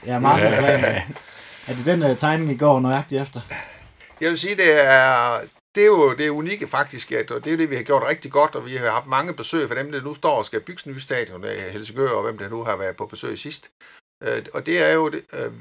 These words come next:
Speaker 3: det, det, vi gjorde, det var at få udarbejdet en masterplan og sige, "Den, den, den følger vi, så når vi er færdige, så ser, så er det en helhed, det her. Så er det ikke, øh, fordi det er bygget, man kan se, det er bygget i etape, så er det ikke, så er det ikke, øh, øh, kanap på kanap."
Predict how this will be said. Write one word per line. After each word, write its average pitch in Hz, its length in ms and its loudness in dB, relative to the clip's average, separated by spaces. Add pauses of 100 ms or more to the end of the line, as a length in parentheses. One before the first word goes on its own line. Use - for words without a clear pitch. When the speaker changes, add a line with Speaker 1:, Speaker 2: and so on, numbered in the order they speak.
(300)
Speaker 3:
det, - 220 -12
det, 131 360 -10
vi 123 80 -14
gjorde, 151 280 -2
det 147 100 2
var 143 140 4
at 120 80 -2
få 131 120 -6
udarbejdet 135 460 0
en 110 100 -8
masterplan 120 480 -4
og 101 60 -12
sige, 123 140 -12 (120)
"Den, 139 180 -12
den, 135 320 -8
den 139 140 -6
følger 143 320 -2
vi, 110 140 -6
så 113 140 -8
når 110 140 -4
vi 113 220 -10
er 107 60 -4
færdige, 127 380 -2
så - 140 -16
ser, 120 340 -6
så 123 120 -8
er 127 60 -2
det 123 100 -8
en 117 60 -12
helhed, 117 440 -6
det 110 120 -4
her. 101 180 -6
Så 117 140 -8
er 113 60 -2
det 110 80 -4
ikke, 113 320 -8
øh, 87 80 -10
fordi 110 200 -14
det 104 140 -12
er 104 40 -12
bygget, 123 320 -14
man 98 120 -14
kan 95 80 -18
se, 117 160 -12
det 95 80 -14
er 98 40 -18
bygget 110 240 -14
i 98 120 -12
etape, 107 320 -8
så 110 100 -14
er 110 40 -8
det 113 60 -10
ikke, 113 100 -16 (540)
så 117 80 -8
er 110 40 -6
det 117 80 -6
ikke, 131 240 -10
øh, 92 240 -8 (140)
øh, 98 320 -8 (140)
kanap 110 340 -6
på 92 80 -14
kanap." 117 300 -2